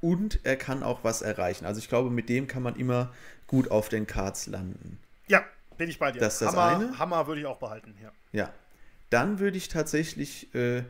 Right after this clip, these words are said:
Speaker 1: behalten, auch wenn ich jetzt nicht so weiß, wie da momentan die, die, wohin da die Formkurve zeigt, ist, äh, Ali Eren Demiresen.
Speaker 2: Mhm.
Speaker 1: In der Türkei ein Schwergewicht, kommt bestimmt gut an.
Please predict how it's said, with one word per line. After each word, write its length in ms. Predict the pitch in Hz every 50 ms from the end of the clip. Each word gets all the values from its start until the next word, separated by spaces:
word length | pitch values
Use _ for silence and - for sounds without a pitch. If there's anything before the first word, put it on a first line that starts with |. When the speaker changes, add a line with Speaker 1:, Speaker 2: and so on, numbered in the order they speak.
| - - - - -
Speaker 1:
behalten, 460 | - 110 117 123 139 156 156 - 135
auch 280 | - 87 131 131 - -
wenn 200 | 127 123 123 117
ich 160 | 110 120 -
jetzt 400 | 127 123 123 - - - - -
nicht 340 | - 87 101 127 143 139 -
so 160 | - 135 120
weiß, 260 | 117 117 131 - -
wie 60 | 139
da 100 | 123 123
momentan 580 | 117 117 117 117 117 113 - 117 110 120 123 120
die, 180 | 117 113 110 107
die, 340 | - - 110 107 107 107 - -
wohin 260 | 117 113 110 127 127
da 120 | 127 110
die 100 | 110 110
Formkurve 680 | 104 - - 120 120 143 151 - 151 147 135 - 135
zeigt, 400 | - - 143 123 117 123 123 123
ist, 280 | - 120 117 - - -
äh, 160 | - 110 107 98
Ali 340 | - 101 107 113 120 120 98 110
Eren 220 | 113 104 107 101
Demiresen. 680 | 101 107 127 160 170 165 175 175 175 175 180 190 208 214 - - - - -
Speaker 2:
Mhm. 260 | 143 117 147 196 196 - - - - - - - - - -
Speaker 1:
In 120 | - 127
der 120 | 123 123 123
Türkei 400 | - 135 117 - 123 120 120 143
ein 100 | 151 139
Schwergewicht, 600 | - - 117 113 131 147 160 147 151 151 151 -
kommt 220 | - 143 139 139
bestimmt 380 | - 127 - - 156 156 165 -
gut 240 | - 135 135 131 -
an. 280 | 110 123 165 190 208